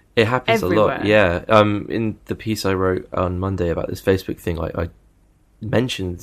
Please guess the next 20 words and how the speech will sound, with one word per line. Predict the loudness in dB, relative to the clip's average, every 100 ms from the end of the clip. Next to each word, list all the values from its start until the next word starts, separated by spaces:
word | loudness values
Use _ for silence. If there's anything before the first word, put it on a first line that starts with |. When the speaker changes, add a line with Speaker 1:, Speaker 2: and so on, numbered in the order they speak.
| -2
Speaker 1:
that | -2 -2 -8 -20 -20 _
A | 4
B | 4
testing, | 4 0 0 -2
which | -2 -2
is | -4 -2
really, | 0 0
Google | 2 2 4 2 2
is | 2
the | 0
real | 0 0
kind | -4 -6
of, | -6 -4
um, | -4 -4 -8 -14 _ _ _ _ _ _
I | -10
don't | -10
know, | -10
prophet | -2 -2 -2 -6
of | -6 -8
this | -8